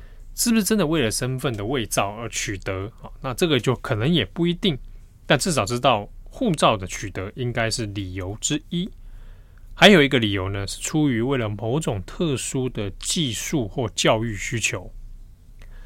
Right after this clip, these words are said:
就是说我绑架一个人，可能是因为他拥有某种特殊职业技能，像是你可能有医疗医护背景，绑架你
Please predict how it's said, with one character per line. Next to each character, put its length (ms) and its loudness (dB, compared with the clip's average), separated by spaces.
就 120 -2
是 120 0
说 240 4
我 80 2
绑 280 2
架 160 4
一 80 2
个 120 0
人， 320 -4
可 100 -4
能 140 0
是 120 -4
因 60 2
为 80 2
他 160 0
拥 160 0
有 140 -2
某 240 -4
种 200 -6
特 220 -4
殊 180 -8
职 200 -8
业 160 -2
技 200 -4
能， 300 -4
像 220 -6
是 140 -4
你 80 -2
可 120 -4
能 120 -2
有 100 -4
医 160 -2
疗 320 4
医 160 0
护 180 0
背 240 2
景， 280 -6
绑 160 0
架 120 6
你 220 0